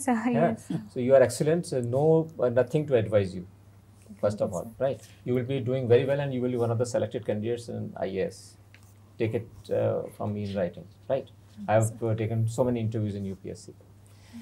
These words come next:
Speaker 2: But I was just worrying that why should you waste it? Because now the I A S is not that I A S.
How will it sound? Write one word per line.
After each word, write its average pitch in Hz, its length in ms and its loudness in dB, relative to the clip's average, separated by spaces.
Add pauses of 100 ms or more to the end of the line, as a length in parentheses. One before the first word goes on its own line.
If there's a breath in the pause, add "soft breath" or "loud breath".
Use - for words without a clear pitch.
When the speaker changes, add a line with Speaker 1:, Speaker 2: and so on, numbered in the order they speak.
(420 loud breath)
Speaker 2:
But 123 140 6 (180)
I 127 140 4
was 208 200 4
just 190 220 0
worrying 117 380 4 (760 soft breath)
that - 300 8 (200)
why 151 60 8
should 240 200 2
you 196 80 6
waste 170 400 6
it? 147 80 0
Because 156 200 4
now 165 440 4
the - 120 -4
I 110 100 2
A 147 120 6
S 185 140 4
is 180 120 4
not 170 440 0 (220)
that - 120 10
I 127 60 8
A 117 220 6
S. - 100 -10